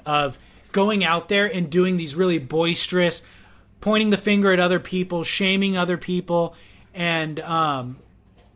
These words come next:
and I think that he's just feeding into this stereotype. The stereotype exists for a reason. You're being loud and obnoxious. We saw him last year at the Snapper event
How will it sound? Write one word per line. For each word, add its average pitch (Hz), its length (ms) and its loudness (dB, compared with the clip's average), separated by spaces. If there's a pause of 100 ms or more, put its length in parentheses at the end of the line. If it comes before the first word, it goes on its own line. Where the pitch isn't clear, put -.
(320)
and 190 220 0
I 180 60 4
think 190 280 -2
that 180 120 0
he's 190 240 0
just - 240 -4
feeding 180 340 0
into 165 180 -4
this 156 180 -2
stereotype. 165 840 -2 (400)
The 180 80 -8
stereotype 185 640 -2
exists 147 340 -6
for 170 200 0
a 151 60 0
reason. 135 580 -6 (280)
You're 180 120 -2
being 190 300 0
loud 156 220 2
and 156 100 -8
obnoxious. 143 600 -4
We 180 120 -2
saw 208 260 2
him 190 80 4
last 165 420 0
year 175 140 2
at 151 280 -2
the 165 80 -4
Snapper 160 520 -2
event 156 320 -4